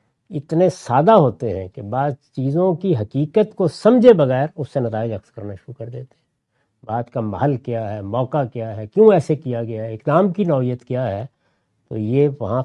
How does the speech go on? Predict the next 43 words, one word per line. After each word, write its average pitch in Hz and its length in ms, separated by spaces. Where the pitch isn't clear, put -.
فرمایا 127 460
گیا 98 280
ہے 98 120
کہ 113 60
الذین 131 580
یستنبطونہ، 143 1160
ان 135 160
کے 139 140
سامنے 202 560
رکھو 160 400
اس 143 160
معاملے 117 420
کو 87 200
جو 127 100
استنباط 135 800
کی 185 120
صلاحیت 117 480
رکھنے 110 300
والے 110 200
لوگ 110 320
ہیں، 127 180
تاکہ 135 360
وہ 170 120
اس - 80
کو 226 180
صحیح 180 400
محل 190 420
پر 190 140
واضح 107 420
کر 95 140
دیں 98 180
کہ 113 140
کیا 117 180
چیز 123 340
ہے، 113 160
پھر 254 140
اس - 180
کے 123 100
بعد 104 200
کوئی 98 140
رائے 92 240
قائم 87 300
کرو۔ 95 260